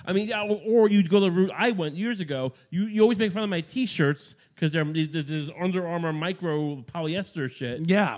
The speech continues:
Speaker 1: But you make fun of them, but they don't shrink in the dryer. And this is why
Speaker 2: Don't you get a rash?
Speaker 1: No, I don't get a rash.
Speaker 2: Okay, I'll, maybe I'll try 'em.
Speaker 1: 'Cause, you
Speaker 2: Well,
Speaker 1: know,
Speaker 2: I should also just n-, lose weight.
Speaker 1: Yeah,
Speaker 2: It's
Speaker 1: well, you know,
Speaker 2: hard.
Speaker 1: you can shit in one hand and, you know,
Speaker 2: Right.
Speaker 1: piss in my mouth.
Speaker 2: It's hard to,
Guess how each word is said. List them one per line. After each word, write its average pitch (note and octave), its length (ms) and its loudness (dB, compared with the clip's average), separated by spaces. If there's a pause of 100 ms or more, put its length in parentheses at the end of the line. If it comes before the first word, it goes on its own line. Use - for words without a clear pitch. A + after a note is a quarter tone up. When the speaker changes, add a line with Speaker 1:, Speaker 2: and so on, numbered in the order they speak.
Speaker 1:
But E3+ 100 -6
you F#3+ 80 -2
make F#3+ 140 -2
fun A#3 180 -6
of F3+ 60 -4
them, - 80 -14 (120)
but E3+ 120 -4
they G3 80 -2
don't G#3 180 -6
shrink G#3+ 380 -6
in F#3 80 -2
the D#3 100 -2
dryer. D3 520 -2 (380)
And D#3+ 100 -4
this F3+ 60 -4
is E3+ 60 -6
why F3+ 400 0
Speaker 2:
Don't G3+ 160 6
you G#3+ 60 2
get G3 120 4
a F3 40 6
rash? F3+ 600 4 (160)
Speaker 1:
No, G#3+ 180 -4
I G3 40 -4
don't G#3+ 100 -2
get F3+ 80 -2
a A#2+ 60 -6
rash. C#3 280 -6
Speaker 2:
Okay, D3+ 120 -6
I'll, C3+ 120 -10
maybe F3 240 0
I'll F3+ 60 2
try F3+ 180 -6
'em. F#3 220 -16
Speaker 1:
'Cause, F#3+ 140 2
you A3 100 0
Speaker 2:
Well, A#3 80 6
Speaker 1:
know, - 40 6
Speaker 2:
I - 40 4
should A#3+ 160 0
also A3+ 200 0
just D#3 240 -6 (240)
n-, C#3+ 220 -6
lose C#3+ 320 -10
weight. - 320 -10 (380)
Speaker 1:
Yeah, F#3+ 180 4
Speaker 2:
It's C4 160 4
Speaker 1:
well, A3 180 4
you C#4 60 6
know, C#4+ 60 6
Speaker 2:
hard. A3+ 160 6
Speaker 1:
you C#3+ 60 2
can C#3 60 6
shit - 200 -2
in D3+ 60 -2
one E3+ 160 2
hand C#3+ 260 2
and, C3 220 0
you D#3 100 0
know, A#2+ 280 -4
Speaker 2:
Right. C#3+ 280 0
Speaker 1:
piss D#3+ 120 0
in D3+ 60 -2
my C#3 80 0
mouth. D3 360 0 (320)
Speaker 2:
It's G#3 200 0
hard A3+ 760 4
to, F#3 840 6